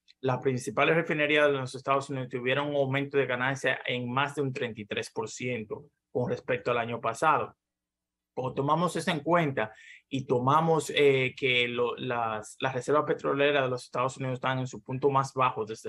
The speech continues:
mil novecientos ochenta y siete, alrededor de quinientos veintiséis, eh, millones de barriles de petróleo,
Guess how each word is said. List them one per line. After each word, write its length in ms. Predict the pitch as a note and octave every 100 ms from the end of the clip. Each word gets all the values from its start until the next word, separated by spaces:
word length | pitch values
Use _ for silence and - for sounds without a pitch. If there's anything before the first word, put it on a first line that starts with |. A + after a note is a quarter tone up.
| A2
mil 140 | A2 A#2+
novecientos 400 | C3 C3 C3 C3+
ochenta 260 | C#3 C3
y 40 | C3
siete, 360 | B2+ B2 G#2+ _ _ -
alrededor 520 | A#2+ A2+ A2 G#2+ A#2+
de 120 | B2+ C3
quinientos 500 | B2 A#2+ A#2+ - A#2
veintiséis, 760 | A#2 A2+ G#2+ C3 D3+ D3 - -
eh, 340 | - C3 B2
millones 340 | A#2+ A2 C3 C#3
de 60 |
barriles 440 | C3 B2+ C3+ C3+ C3+
de 80 | C3
petróleo, 540 | C#3+ C#3 B2+ A2